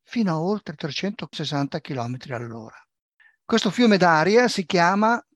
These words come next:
corrente a getto. Nel nostro emisfero prende il nome di corrente a getto polare.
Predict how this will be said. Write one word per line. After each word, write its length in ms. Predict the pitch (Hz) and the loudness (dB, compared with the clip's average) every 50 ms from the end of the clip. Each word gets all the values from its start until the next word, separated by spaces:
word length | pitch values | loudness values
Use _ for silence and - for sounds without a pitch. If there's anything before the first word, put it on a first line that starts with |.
| _ - | _ 0
corrente 560 | - 240 247 190 175 160 156 165 - - 185 | 2 2 2 2 2 0 0 -2 -2 -2 -2
a 20 | |
getto. 600 | 175 151 143 117 110 - _ - 123 113 123 - _ _ _ _ - | -2 -2 -4 -6 -6 -10 _ -16 -16 -16 -16 -20 _ _ _ _ -10
Nel 280 | 226 233 156 143 131 135 | -4 2 4 6 6 6
nostro 280 | 139 139 135 - 151 | 6 4 2 2 2
emisfero 720 | 156 185 208 - - 180 151 139 135 139 156 175 170 156 - | 2 2 2 0 0 0 0 0 0 2 2 2 2 0 -2
prende 280 | _ - - 120 123 139 | _ -12 -10 -6 -6 -2
il 80 | 151 143 | -2 0
nome 220 | 127 123 131 135 | 0 0 0 -2
di 120 | 123 120 | -2 -4
corrente 400 | - - 147 117 117 123 123 - | -6 -8 -8 -8 -8 -6 -6 -6
a 20 | 147 | -4
getto 320 | 120 127 113 - - - | -4 -4 -6 -6 -10 -16
polare. 600 | - - 147 135 135 131 117 117 127 123 - _ | -12 -8 -4 -2 -2 -2 -2 -6 -10 -16 -20 _